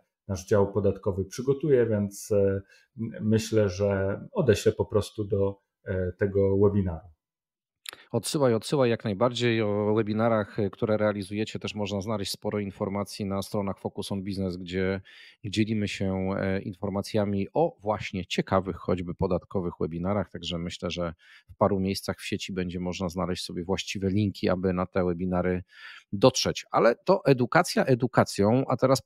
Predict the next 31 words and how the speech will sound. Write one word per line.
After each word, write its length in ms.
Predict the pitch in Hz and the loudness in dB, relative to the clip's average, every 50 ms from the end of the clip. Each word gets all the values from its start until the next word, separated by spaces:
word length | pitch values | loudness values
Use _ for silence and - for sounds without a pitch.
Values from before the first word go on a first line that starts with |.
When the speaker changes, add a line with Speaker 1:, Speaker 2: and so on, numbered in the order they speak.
| - | -6
Speaker 2:
skupmy 440 | - - - - 190 - _ - 165 | -12 -12 -8 -6 -6 -6 _ -2 -2
się 220 | - - 151 131 | 0 0 0 0
na 220 | 127 120 120 120 113 - _ _ | 0 0 0 0 -2 -2 _ _
pewnych 480 | 139 135 127 120 127 131 120 120 113 - | 0 0 0 0 -2 0 0 0 -2 -4
faktach, 680 | - _ _ - 151 - - - - 80 78 82 - - | -10 _ _ 2 2 2 2 -2 -2 -2 0 0 -2 -4
które 400 | - - - - 101 98 101 101 | -10 -12 -6 -4 -2 0 2 2
mają 540 | 95 98 104 110 117 131 139 131 117 104 98 | 2 2 2 4 4 4 4 2 2 2 0
miejsce 800 | 98 101 104 113 117 107 - - - - - 87 90 98 101 104 - | 0 0 2 2 0 0 -2 -6 -10 -6 -2 0 0 0 0 -2 -2
i 140 | 113 98 | -6 -10
które 320 | - - - 113 104 104 98 | -12 -8 -4 -2 -2 0 0
nastąpiły 720 | 98 98 95 - - - 101 95 - - 180 135 104 87 | 0 -2 -2 -4 -6 -8 -8 -8 -6 -6 -4 -2 -2 -2
wraz, 420 | 78 85 87 87 - - - - - | -2 -4 -4 -4 -4 -6 -6 -6 -4
e, 160 | 98 92 92 | -4 -4 -4
z 80 | - | -6
początkiem 560 | - - - - - 110 110 - - 101 87 - | -8 -10 -10 -6 -4 -4 -4 -4 -4 -6 -4 -4
tego 220 | 123 117 110 92 | -2 -2 -2 -2
roku, 240 | - - - - 147 | -2 -4 -4 -4 -2
a 60 | 170 | -2
mianowicie 420 | 170 151 147 131 95 90 - 147 | -2 -2 -2 -4 -4 -4 -4 -2
mamy 220 | 131 113 107 123 123 | 0 0 0 2 2
nową 440 | 107 95 98 92 85 110 131 127 110 | 2 2 0 2 2 0 0 0 -2
wysokość 680 | 117 113 - - 87 - - - 95 98 - - - - - - - - - - - - - - - _ _ _ | -4 -4 -2 -2 -4 -2 -2 -2 -4 -4 -6 -10 -16 -18 -20 -20 -20 -20 -20 -18 -18 -20 -20 -20 -20 _ _ _
wynagrodzenia 680 | 110 107 165 185 170 139 143 147 110 92 98 95 107 117 | 4 4 6 6 6 6 6 6 6 6 4 4 4 4
minimalnego. 680 | 127 120 95 95 110 147 202 285 277 113 - 82 82 - _ _ _ _ _ _ _ _ _ _ _ _ _ _ _ - - - - - - - - _ _ - | 4 4 4 4 4 4 4 4 4 2 2 0 -4 -8 _ _ _ _ _ _ _ _ _ _ _ _ _ _ _ -20 -20 -20 -20 -20 -20 -20 -20 _ _ -2
Speaker 1:
No 160 | 143 147 147 | 2 2 2
tak, 260 | 147 104 101 98 - | 2 2 -2 -2 0
to 120 | - 120 120 | 2 2 2
twardy 440 | 120 - - 151 139 120 110 117 104 | 2 2 2 4 4 4 4 2 0
fakt, 480 | - - 113 107 107 - - - - | 2 2 2 2 0 -2 -8 -10 -4
e, 300 | - - 104 101 101 101 | -2 0 2 2 2 0
dla, 420 | 101 - 101 101 98 98 95 95 | 0 0 0 0 0 -2 -4 -6